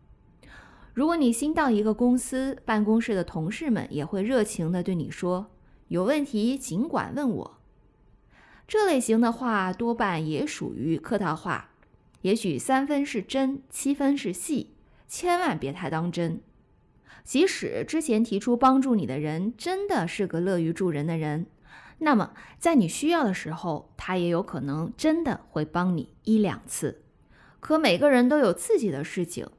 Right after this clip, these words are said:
不可能一直不厌其烦地帮助你。四，别带礼物，人来就好了。主人邀请客人来参加生日宴或来家中聚餐时，有时会说，“别带礼物，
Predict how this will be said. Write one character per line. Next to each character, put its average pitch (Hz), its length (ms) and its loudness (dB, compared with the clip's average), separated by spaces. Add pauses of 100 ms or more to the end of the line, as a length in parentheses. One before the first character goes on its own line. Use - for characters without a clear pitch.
不 208 100 -4
可 180 160 -4
能 156 280 -4
一 330 140 -2
直 185 460 -2
不 175 160 -2
厌 262 220 0
其 190 240 -6
烦 165 260 -6
地 254 240 -4
帮 175 220 -2
助 170 140 -4
你。 - 280 -10 (1040)
四， - 420 2 (200)
别 185 160 0
带 359 180 6
礼 185 140 2
物， 185 320 -2
人 185 220 0
来 226 200 2
就 359 160 0
好 - 260 -8
了。 - 260 -8 (1300)
主 233 140 6
人 254 160 6
邀 381 180 2
请 175 280 -2
客 - 180 -2
人 220 180 2
来 175 180 0
参 220 220 0
加 226 280 0
生 294 260 -2
日 254 140 0
宴 247 400 -2 (240)
或 190 160 2
来 180 180 2
家 214 220 -2
中 220 180 2
聚 220 160 -2
餐 233 300 0
时， 151 440 -4 (320)
有 160 120 -2
时 165 140 -2
会 196 180 0
说 208 480 -2 (320)
，“别 175 140 0
带 359 200 4
礼 175 140 2
物， 160 240 -2